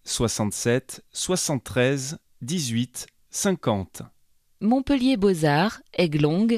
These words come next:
Speaker 2: plan des Quatre Seigneurs, téléphone zéro quatre soixante-sept zéro deux vingt zéro zéro.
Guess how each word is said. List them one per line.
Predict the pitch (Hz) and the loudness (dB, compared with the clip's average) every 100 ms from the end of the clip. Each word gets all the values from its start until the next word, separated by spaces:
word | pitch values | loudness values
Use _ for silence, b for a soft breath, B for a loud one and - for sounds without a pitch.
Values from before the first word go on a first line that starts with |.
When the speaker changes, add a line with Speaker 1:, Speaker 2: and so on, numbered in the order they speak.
| 233 _ | -2 _
Speaker 2:
plan | 262 285 | 0 2
des | 226 | 2
Quatre | - 196 - | 0 -2 -2
Seigneurs, | 165 - 151 143 135 180 - - - | -4 0 0 2 2 2 -2 -16 -2
téléphone | 180 156 139 - 151 208 B B B | 2 2 0 2 2 2 B B B
zéro | 185 240 247 | 0 2 2
quatre | 233 220 247 - - - | 0 0 0 -2 -16 -14
soixante-sept | - 180 - 156 - 170 202 - _ | -2 -2 0 -4 0 -2 -2 -8 _
zéro | 160 147 165 160 | -4 0 2 2
deux | 143 147 202 B B B - | 2 0 0 B B B -4
vingt | 156 202 254 _ | 0 2 0 _
zéro | 190 240 254 247 | 0 2 2 2
zéro. | 202 175 135 | 2 0 -4